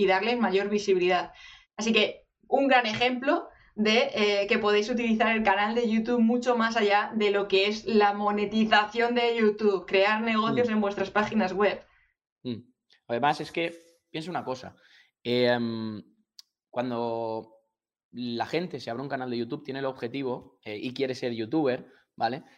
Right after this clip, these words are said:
Speaker 2: Tiene el
Speaker 1: Ujú.
Speaker 2: objetivo de conseguir visitas, conseguir visitas, un montón de visitas, un montón de
Speaker 1: Sí.
Speaker 2: visitas, sin fijarse tanto en el producto. Lo que hacen es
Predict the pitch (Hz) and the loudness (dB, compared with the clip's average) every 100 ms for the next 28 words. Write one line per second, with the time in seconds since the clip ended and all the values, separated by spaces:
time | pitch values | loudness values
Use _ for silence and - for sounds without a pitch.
0 | _ 151 160 151 - 123 131 147 135 143 | _ 2 4 2 -2 -4 -2 -2 -2 -6
1 | 127 127 151 147 123 123 123 120 113 135 | -8 -6 -6 -6 -8 -8 -8 -12 -10 -10
2 | 127 127 127 127 110 117 131 120 131 120 | -10 -10 -10 -10 -10 -10 -10 -10 -8 -10
3 | 123 113 110 120 127 110 143 139 135 123 | -10 -10 -8 -6 -6 -4 -6 -6 -6 -8
4 | 123 139 - 143 135 123 117 113 107 120 | -2 -2 -2 -4 -4 -6 -8 -8 -6 -4
5 | 165 - 104 101 113 120 127 139 | -4 -6 -12 -8 -8 -6 -6 -6